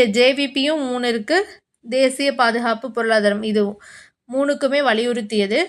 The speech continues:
ஜே பி பி. தார் ரோடு, அப்ப வழிப்பாதை. ஓகேவா? அடுத்தது ஜே பி பி அப்படின்னா தேசிய ஒற்றுமை, பாதுகாப்பு, பொருளாதார செழிப்பை வலியுறுத்திச்சு. பி பி வந்துருவாங்க, உடனே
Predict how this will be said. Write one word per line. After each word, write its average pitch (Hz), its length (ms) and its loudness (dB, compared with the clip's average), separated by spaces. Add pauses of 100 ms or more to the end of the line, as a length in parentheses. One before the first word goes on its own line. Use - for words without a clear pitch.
(380)
ஜே 220 280 0
பி 214 180 -4
பி. 196 160 -10 (440)
தார் 247 280 -4
ரோடு, 262 340 2 (540)
அப்ப 220 320 0
வழிப்பாதை. 214 600 0 (800)
ஓகேவா? 226 480 -2 (800)
அடுத்தது 247 480 0
ஜே 247 240 4
பி 294 180 0
பி 277 220 0
அப்படின்னா 226 400 0
தேசிய 254 460 2
ஒற்றுமை, 247 480 -2 (100)
பாதுகாப்பு, 240 640 0
பொருளாதார 233 500 0
செழிப்பை 220 360 -4
வலியுறுத்திச்சு. 226 760 -2 (500)
பி 262 160 -2
பி 285 160 -4
வந்துருவாங்க, 233 520 0
உடனே 262 260 -4